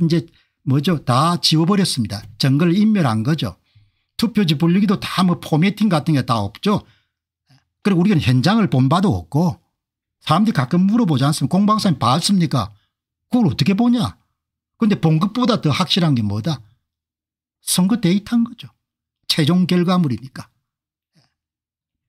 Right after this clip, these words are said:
박스가 있는데 박스 안에서 무슨 짓을 했는지 모르겠는데 무슨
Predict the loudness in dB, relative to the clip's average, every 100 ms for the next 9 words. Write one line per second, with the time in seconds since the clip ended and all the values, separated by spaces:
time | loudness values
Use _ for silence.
0 | _ _ _ _ _ _ _ _ _ -2
1 | -2 0 0 2 2 2 0 0 0 0
2 | 0 0 2 0 2 2 2 0 0 2
3 | 2 0 0 0 2 2 2 2 2 2